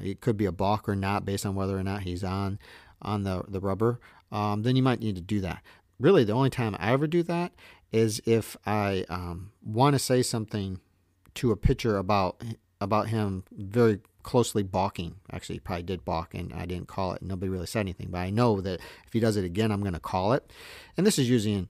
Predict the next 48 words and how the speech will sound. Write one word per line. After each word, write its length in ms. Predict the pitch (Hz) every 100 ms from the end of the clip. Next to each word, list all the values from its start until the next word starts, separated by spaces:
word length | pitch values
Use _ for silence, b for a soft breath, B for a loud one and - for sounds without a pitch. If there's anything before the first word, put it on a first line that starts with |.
| -
younger 340 | 107 107 101
levels, 340 | 95 90 87 98
and 80 | 95
I 40 |
might 180 | 90 82
be 80 | 90
working, 440 | 95 85 87 92
all 80 | 87
right, 240 | 92 95 B B B -
um, 360 | 104 104 95 -
or 180 | 101 95
in 80 |
the 80 | 85
summer 300 | - 98 92
or 40 | 92
something 280 | 107 101
like 120 | 90 -
that. 220 | 87 - B _
But 120 | 120
I'll, 360 | 131 156 151 -
um, 480 | 110 104 95 87 - _ _ -
if 140 | 110 -
the 120 | 107
time 420 | - - 151 147
is 80 | 120
appropriate 800 | 107 - 190 190 113 92 87 -
and 180 | 98 92
it's, 160 | 87 -
like, 160 | 98
a 100 | 92
good 260 | 92 123 110
pause 360 | - 123 120 107
in 80 | 95
the 120 | 104
action 480 | 135 131 101 87 87
or 80 | 90
something, 520 | - 90 87 92 95 - _ _ _
foul 240 | - 92 85
ball, 360 | 92 90 87
something 320 | - 101 101
like 200 | 87 90
that, 280 | 95 95 95 - B B B B -
um, 460 | 113 110 101 92 - _ _ -
I 100 | 123
might 200 | 123 107
go 140 | 117
over 180 | 113 107
there 400 | 101 104 101